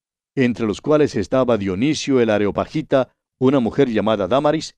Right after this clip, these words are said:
y otros con ellos". Pablo vio a algunos que se convirtieron en la ciudad de Atenas. Cuando Pablo iba a un lugar y predicaba el Evangelio, siempre había quienes se convertían a Cristo. No fracasó, amigo oyente.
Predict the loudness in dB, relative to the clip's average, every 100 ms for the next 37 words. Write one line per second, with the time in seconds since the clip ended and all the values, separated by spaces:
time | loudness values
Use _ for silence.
0 | _ _ _ _ -4 0 2 2 -4 -4
1 | -8 -6 -4 -6 -12 -20 -20 _ _ _
2 | _ _ _ _ _ -20 -10 0 0 2
3 | 2 2 2 4 2 2 0 0 -2 -2
4 | 0 0 -2 -2 2 2 2 0 -2 -2
5 | -4 -2 -4 -4 -8 -12 -20 _ _ _
6 | _ _ _ _ _ -10 -8 -2 -2 0
7 | 2 2 2 2 2 2 -2 -2 0 2
8 | 2 0 0 0 0 0 0 0 0 2
9 | -2 -4 -12 -8 -2 0 2 2 2 4
10 | 2 2 2 2 0 0 0 0 0 -2
11 | -2 -2 -4 -6 -10 -20 _ _ _ _
12 | -8 0 0 2 2 0 0 -2 0 0
13 | 0 -2 -2 -4 -8 -16